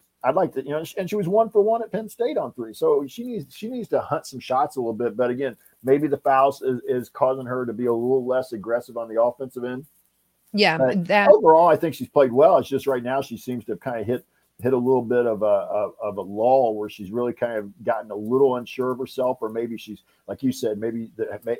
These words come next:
Speaker 1: making the adjustment to the way the game's being called. Um,
Speaker 2: Mm-hmm.
Speaker 1: but she'll, I think she'll figure it out. You're just gonna see how long it takes.
Speaker 2: Right. Yeah. And the other thing I think that's maybe, maybe happening is it, it,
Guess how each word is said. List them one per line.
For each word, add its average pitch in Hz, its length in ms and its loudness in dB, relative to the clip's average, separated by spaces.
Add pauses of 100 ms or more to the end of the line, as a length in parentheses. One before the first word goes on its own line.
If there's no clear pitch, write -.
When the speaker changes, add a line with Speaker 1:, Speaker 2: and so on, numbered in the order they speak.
Speaker 1:
making 120 320 -8
the 107 80 -8
adjustment 107 480 -8
to 104 60 -10
the 107 60 -2
way 104 120 0
the - 80 -8
game's 104 380 -18
being 101 280 -12
called. 104 560 0 (380)
Um, 92 360 -10
Speaker 2:
Mm-hmm. 208 280 -4
Speaker 1:
but 120 200 2
she'll, 190 260 6
I 151 100 8
think 156 140 0
she'll 123 180 0
figure 117 300 2
it 110 80 2
out. 131 200 6
You're 104 80 -10
just 92 160 -18
gonna 113 180 -8
see 120 200 -6
how 110 160 4
long 110 200 -2
it - 100 -20
takes. 110 340 -4 (600)
Speaker 2:
Right. 175 320 0
Yeah. 175 240 0
And 185 300 -4
the 208 60 4
other 233 200 2
thing 185 200 -2
I 175 60 -2
think 175 340 -6
that's 165 320 -2 (120)
maybe, 185 460 -2 (200)
maybe 226 220 4
happening 180 480 0
is 165 200 -2
it, 123 220 -4
it, - 160 -14